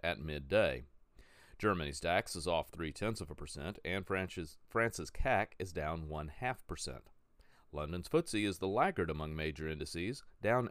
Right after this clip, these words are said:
eight tenths of a percent at the lunch hour. In commodities, crude oil prices are rising in early trading. Currently, the West Texas Intermediate benchmark trades at fifty-two dollars and forty-nine cents per barrel,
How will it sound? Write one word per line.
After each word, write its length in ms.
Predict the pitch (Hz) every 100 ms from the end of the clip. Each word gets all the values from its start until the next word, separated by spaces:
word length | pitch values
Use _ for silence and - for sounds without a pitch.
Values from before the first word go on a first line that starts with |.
| 87
eight 180 | 87
tenths 260 | - 80 -
of 80 | 87
a 60 |
percent 420 | 71 - 113 90 -
at 160 | - 65
the 60 | 64
lunch 300 | 71 76 87
hour. 340 | 67 58 - - - - - _ - _ _ _ - - - - - - - - - -
In 140 | 101 92
commodities, 640 | 85 90 87 85 104 143 - - -
crude 200 | 190 143
oil 200 | 95 78
prices 400 | 90 82 80 78
are 80 | 80
rising 440 | 82 78 76 80
in 80 | 80
early 260 | 80 80
trading. 460 | 69 80 78 107 143 - - - -
Currently, 480 | 107 98 95 135 - -
the 80 | 82
West 240 | 80 78 -
Texas 340 | 87 - -
Intermediate 480 | 80 82 85 82 78
benchmark 480 | 90 85 87 131 -
trades 320 | 82 85 85
at 160 | 87
fifty-two 400 | - 82 80 85
dollars 420 | 80 78 78 76 85
and 240 | 80 76
forty-nine 460 | 95 90 76 76 71
cents 240 | 85 -
per 140 | -
barrel, 440 | 78 73 69 90